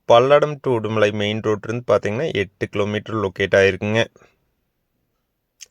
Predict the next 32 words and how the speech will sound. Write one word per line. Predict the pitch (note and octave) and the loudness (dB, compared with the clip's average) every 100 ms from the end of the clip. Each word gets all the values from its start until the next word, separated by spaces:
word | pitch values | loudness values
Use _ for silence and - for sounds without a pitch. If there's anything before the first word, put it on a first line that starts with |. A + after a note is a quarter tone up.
| _ _ _ _ - | _ _ _ _ -10
இந்த | - D3 | -2 4
லேண்ட் | D3+ D#3+ | 4 4
பார்த்தீங்கன்னா, | D#3+ D3+ E3 G3 | 2 0 0 0
தார் | - C3 C#3+ | 4 6 6
ரோட்லேருந்து | D#3 D3 D3 F3 E3 | 4 0 -4 -6 -4
நூறு | C3+ C3+ C3 | -2 -2 -2
மீட்டர் | C3+ C#3 C#3+ | -4 -2 -2
உள்ள | A#2+ B2 | 0 2
வரணுங்க. | B2 A#2+ A#2+ F#3 | 4 4 0 -4
உள்ள | F3+ C3+ | -2 2
வரக்கு | B2+ B2 A#2 | 4 4 2
பார்த்தீங்கன்னா, | A2 A2+ E3+ - | -2 -2 -6 2
பஞ்சாயத்து | A2+ A#2+ B2+ B2+ B2 | 2 4 2 2 0
மண் | A#2 A2+ | -2 0
ரோடு | A2+ A2 | 0 0
இருக்குதுங்க. | A2 A2 A#2 B2 | -2 -6 -4 -4
முப்பது | A#2 A2 - A#2+ A#2 | -4 -6 0 2 2
அடி | A2+ A2+ A2 | 2 -2 0
பஞ்சாயத்து | - A2+ A#2+ B2+ B2 A#2 | 0 2 2 2 0 -2
மண் | A2+ A#2 | -2 0
ரோடு | A#2+ A2+ | -2 -2
ஃபேஸில் | - G#2+ G#2+ D#3 | -4 -4 -2 -4
இந்த | D3+ A#2 A2 | -2 0 2
லேண்ட் | G#2+ A2+ A2+ | 2 2 -2
லொக்கேட் | G#2 G#2+ G2 | -4 -2 2
ஆயிருக்குங்க. | A2 G#2 G2+ A2 A#2 - _ _ _ _ _ _ _ _ _ _ _ _ _ _ _ _ _ _ _ _ _ _ _ _ | 4 2 -2 -2 -2 -4 _ _ _ _ _ _ _ _ _ _ _ _ _ _ _ _ _ _ _ _ _ _ _ _
இந்த | - C#3 | -2 2
லேண்டில் | D3+ D#3+ D#3+ D3 | 4 4 2 2
பார்த்தீங்கன்னா, | C#3+ C#3+ F#3+ A3+ | 0 0 -4 -2
வீடு | B2+ C3+ C#3 | -2 0 0
ஒன்று | C3 A2 | 0 -2
இருக்குதுங்க. | G#2+ A2 A#2 | -4 -2 0